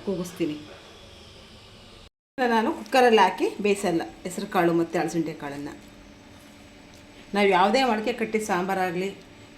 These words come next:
ತುಂಬ ಚೆನ್ನಾಗಿರುತ್ತೆ. ಇದನ್ನು ಬೇಕಾದ್ರೆ ನಾವು ಎರಡು ದಿವಸ ಇಟ್ಕೊಂಡು ಊಟ ಮಾಡ್ಬೋದು. ಅದೇ ಬೇಳೆ ಸಾರು ಊಟ ಮಾಡೋಕ್ಕೆ ಆಗಲ್ಲ. ಮೊಳಕೆ ಕಟ್ಟಿ ಸಾರು ಮಾತ್ರ, ಆ, ಎರಡು ದಿವಸ ಊಟ ಮಾಡ್ಬೋದು, ಚೆನ್ನಾಗಿರುತ್ತೆ.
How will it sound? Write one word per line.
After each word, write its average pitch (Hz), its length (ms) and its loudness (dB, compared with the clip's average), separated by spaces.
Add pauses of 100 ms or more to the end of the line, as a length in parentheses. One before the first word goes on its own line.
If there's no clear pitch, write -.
ತುಂಬ 220 160 4 (180)
ಚೆನ್ನಾಗಿರುತ್ತೆ. 190 600 -2 (440)
ಇದನ್ನು 196 300 2
ಬೇಕಾದ್ರೆ 196 340 -2
ನಾವು 180 180 0
ಎರಡು 190 180 0
ದಿವಸ 226 220 -2
ಇಟ್ಕೊಂಡು 208 340 -4
ಊಟ 185 100 -4 (120)
ಮಾಡ್ಬೋದು. 165 360 -2 (420)
ಅದೇ 262 140 4 (140)
ಬೇಳೆ 262 220 8 (100)
ಸಾರು 214 240 0
ಊಟ 196 100 -6 (100)
ಮಾಡೋಕ್ಕೆ 185 280 -4 (800)
ಆಗಲ್ಲ. 180 260 2 (360)
ಮೊಳಕೆ 226 320 2
ಕಟ್ಟಿ 233 240 -4
ಸಾರು 196 240 0
ಮಾತ್ರ, 185 180 -6 (720)
ಆ, 185 40 -2 (540)
ಎರಡು 214 180 2
ದಿವಸ 208 140 -8 (140)
ಊಟ 175 80 -8 (140)
ಮಾಡ್ಬೋದು, 151 340 -10 (640)
ಚೆನ್ನಾಗಿರುತ್ತೆ. 175 640 -6